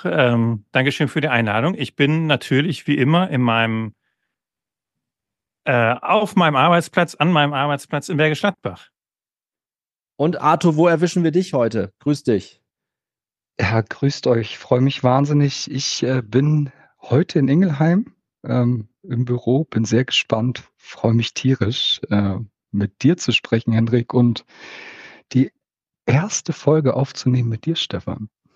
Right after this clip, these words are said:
Speaker 2: Das ist unser erstes Interview. Ähm, viele, die jetzt dieses Interview von euch hören, haben natürlich auch unseren Trailer und so, dass die erste Solo-Episode von uns zwei Nasen auch schon gehört und sind jetzt hier in diesem Interview.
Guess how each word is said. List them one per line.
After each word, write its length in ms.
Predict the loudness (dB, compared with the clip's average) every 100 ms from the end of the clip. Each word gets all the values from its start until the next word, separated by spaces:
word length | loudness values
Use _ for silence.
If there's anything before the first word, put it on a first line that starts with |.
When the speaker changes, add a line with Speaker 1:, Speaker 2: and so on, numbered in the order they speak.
| -20 -20 -14 -4
Speaker 2:
Das 180 | -2
ist 140 | 0 0
unser 300 | 2 2 0 0
erstes 480 | 2 2 0 -4 -2
Interview. 960 | -2 0 -2 -6 -4 -2 0 0 -2 _ _ _ _
Ähm, 680 | 2 4 4 4 4 2 -2
viele, 320 | 0 2 2
die 100 | 2
jetzt 280 | 2 0 -2
dieses 220 | -2 -2
Interview 420 | -2 -2 0 -2 -2
von 200 | -4 -4
euch 300 | -4 -4 0
hören, 240 | 2 2
haben 160 | 0 2
natürlich 480 | 0 -2 -4 -4
auch 160 | -6 -6
unseren 320 | -6 -4 -6
Trailer 560 | -2 2 4 4 2 0
und 160 | -2
so, 100 | -2
dass 220 | -2 -4 -6
die 140 | -2
erste 340 | 0 -2 -4
Solo-Episode 800 | 0 2 2 2 -2 0 0 0
von 180 | -2 -4
uns 260 | -4 -8 -8
zwei 240 | -2 0
Nasen 460 | 2 2 2 0 -4
auch 160 | -6
schon 240 | -2 -2 0
gehört 380 | 2 4 2
und 100 | 0
sind 240 | 0 0 0
jetzt 180 | -4 0
hier 220 | 0 2
in 80 | 0
diesem 260 | 0 0
Interview. 560 | -2 0 0 2 2